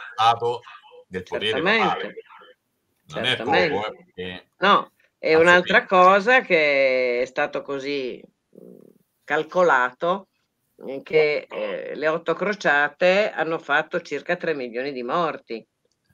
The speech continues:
Speaker 2: eh, in un contesto dove, mm, c'erano sette miliardi di persone sul pianeta Terra, insomma, no? Poi il nuovo mondo non era ancora stato scoperto, quindi parliamo di Europa, Asia, insomma.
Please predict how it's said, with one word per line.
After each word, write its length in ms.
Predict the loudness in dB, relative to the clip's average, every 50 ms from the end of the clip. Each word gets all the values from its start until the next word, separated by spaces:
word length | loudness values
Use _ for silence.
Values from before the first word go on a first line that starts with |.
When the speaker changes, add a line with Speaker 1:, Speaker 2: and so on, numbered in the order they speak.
| _ _ _ _ _ _ _
Speaker 2:
eh, 360 | -16 -14 -12 -10 -10 -10 -10 -8
in 220 | -6 -4 -2 0
un 460 | 2 2 2 2 0 0 0 -2 -4 -4
contesto 720 | -4 -6 -6 -6 -2 2 2 4 4 2 0 -2 -2 -2
dove, 260 | 0 0 -2 -2 -2 -4
mm, 560 | -6 -8 -8 -10 -10 -12 -14 -18 -18 -18 -20 -20 -20 _ _ _
c'erano 420 | _ -4 -2 0 0 0 0 -2 -2
sette 340 | -4 -6 -8 -8 -6 -6 -8
miliardi 600 | -6 -6 -6 -4 -2 0 0 0 0 -2 -4 -6 -8
di 140 | -10 -8 -8
persone 880 | -8 -8 -8 -8 -8 -6 -4 -4 -2 -4 -4 -6 -6 -8 -8 -8 -10
sul 200 | -12 -14 -16 -16
pianeta 460 | -10 -8 -8 -8 -8 -8 -10 -10 -12
Terra, 480 | -10 -6 -6 -6 -6 -6 -8 -8 -10 -8
insomma, 580 | -10 -10 -12 -10 -8 -6 -6 -6 -8 -8 -10 -8
no? 180 | -6 -6 -8 -6
Poi 160 | -8 -10 -10
il 80 | -10 _ _ _
nuovo 260 | -18 -16 -16 -14 -12
mondo 380 | -10 -10 -8 -8 -8 -8 -10 -10
non 160 | -10 -10 -10
era 100 | -10 -10
ancora 260 | -12 -10 -10 -10 -10
stato 260 | -10 -8 -12 -12 -12 -12
scoperto, 720 | -18 -14 -12 -6 -2 0 2 2 0 -2 -4 _ -16 -16
quindi 260 | -12 -10 -10 -10 -10 -10
parliamo 380 | -12 -10 -8 -8 -8 -6 -8 -8
di 80 | -8
Europa, 640 | -10 -8 -6 -4 -2 -2 -2 -2 -4 -8 -12 -10 -8 -8
Asia, 240 | -8 -8 -10 -14 -20
insomma. 360 | -20 -20 _ -12 -12 -12 -12